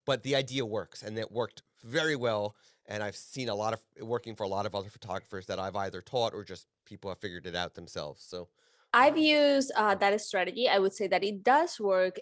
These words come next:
Speaker 2: It is time consuming. Yes.
Speaker 1: Yep.
Speaker 2: Do you need to put on, like, a lot of elbow grease at the beginning? Yes.
Speaker 1: Yes.
Speaker 2: But
Speaker 1: <laughs>
Speaker 2: again,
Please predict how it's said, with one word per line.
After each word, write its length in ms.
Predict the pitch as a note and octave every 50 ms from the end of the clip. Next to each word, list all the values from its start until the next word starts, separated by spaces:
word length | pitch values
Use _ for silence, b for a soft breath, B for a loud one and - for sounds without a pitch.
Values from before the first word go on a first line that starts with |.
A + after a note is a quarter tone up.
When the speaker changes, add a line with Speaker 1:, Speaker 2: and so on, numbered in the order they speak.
| - B3
Speaker 2:
It 120 | A#3+ G3
is 200 | A#3+ C4+ C4+ -
time 180 | D#4+ D4+ D4 D4
consuming. 680 | D#4+ C#4+ D4 C#4+ - D#4 D#4 D#4+ F4 F4 F4 D4 A3+ F3+
Yes. 180 | F#3+ F3+ - -
Speaker 1:
Yep. 100 | - - - - -
Speaker 2:
Do 60 | A3
you 220 | A3 A3 G#3+ G#3 G#3
need 340 | G#3 A3 A#3+ B3+ C4 C4+ C4+ -
to 200 | - C#4 C4+ C4+
put 220 | C4+ - C#4+ C4+ C4
on, 180 | C4 C4 B3+
like, 160 | B3+ B3+ B3+
a 80 | B3+ A#3
lot 240 | G#3+ A#3 A#3+ A#3+ A#3+
of 100 | A#3+ A#3+ -
elbow 300 | B3 B3+ B3+ A3 A#3+ B3
grease 300 | A#3+ B3 B3+ C4 C4 A#3+ - -
at 80 | A#3 A#3
the 60 | A3
beginning? 580 | - A3+ G#3 A#3 B3+ B3+ B3+ C4+ C#4 C#4+ B3+ -
Yes. 220 | F#3+ F3+ - - -
Speaker 1:
Yes. 160 | A2 G2 F2+
Speaker 2:
But 200 | - G#3+ G3+ - B B B
Speaker 1:
<laughs> 120 | B B -
Speaker 2:
again, 600 | G#4+ D4 E4+ A#4 E4+ - - - G3+ - A3